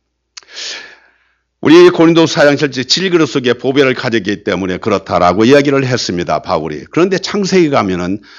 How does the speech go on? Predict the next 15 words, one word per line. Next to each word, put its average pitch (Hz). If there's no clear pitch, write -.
하나님께서 92
우리 156
사람을 156
정말 147
귀하게 160
만들었거든요. 95
아주 160
귀한 165
존재로 131
만났습니다. 85
왜요? 139
천지를 226
다 -
만들어 165
놓고 202